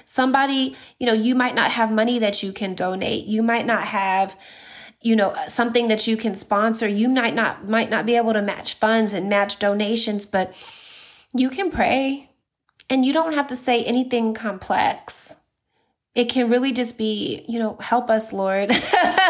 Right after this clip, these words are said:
<laughs> Send your help. Send your spirit to hold us. Send your spirit to comfort those who are mourning. Send your spirit to alleviate the pain of those who have tested positive for the covid or whatever.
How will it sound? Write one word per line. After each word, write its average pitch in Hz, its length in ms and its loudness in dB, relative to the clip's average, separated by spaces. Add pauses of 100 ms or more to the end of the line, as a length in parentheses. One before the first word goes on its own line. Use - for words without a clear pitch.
(420)
<laughs> - 1080 -20
Send 262 320 -2
your 262 100 -2
help. 254 600 0 (640)
Send 247 300 0
your 269 80 -2
spirit 233 380 -2
to 226 140 -4
hold 220 380 0
us. 202 240 0
Send 233 260 -2
your 233 100 -2
spirit 240 440 0
to 240 120 -2
comfort 233 800 -4 (120)
those 240 420 0
who 233 140 0
are 202 120 4
mourning. 202 560 0 (340)
Send 285 280 2
your 269 80 0
spirit 254 500 -2
to 233 440 -4 (280)
alleviate 233 600 2
the 214 80 0
pain 233 420 -2
of 214 160 0
those 226 360 0
who 226 100 -4
have 196 160 -2
tested - 480 -6
positive 214 640 0
for 208 120 -12
the 220 100 -10
covid 233 440 0
or 208 120 2
whatever. 214 500 2